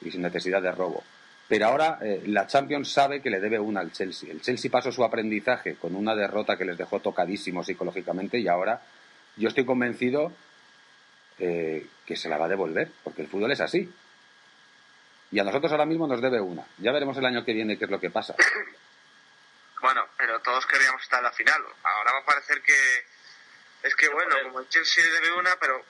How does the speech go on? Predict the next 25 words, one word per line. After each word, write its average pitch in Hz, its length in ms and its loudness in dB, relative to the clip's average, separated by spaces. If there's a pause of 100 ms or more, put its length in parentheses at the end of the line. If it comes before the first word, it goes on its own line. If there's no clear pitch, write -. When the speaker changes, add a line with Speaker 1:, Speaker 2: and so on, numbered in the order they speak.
Speaker 2:
a 127 120 4
mí 143 100 2
me 175 120 0
jodió 180 320 2
mucho 202 260 -4
lo 131 100 2
de 123 100 4
ayer. 160 280 2
Yo 131 240 0
muy 135 160 -2
orgulloso 151 480 2
y 156 40 -2
todo 131 160 0
lo 131 60 0
que 131 100 6
queráis, 151 420 0
pero 120 360 -2 (1300)
es - 80 4
que - 120 0
encima 151 280 2
caer 143 220 2
en 139 60 0
los 139 100 -2
penaltis 143 480 0
es - 280 0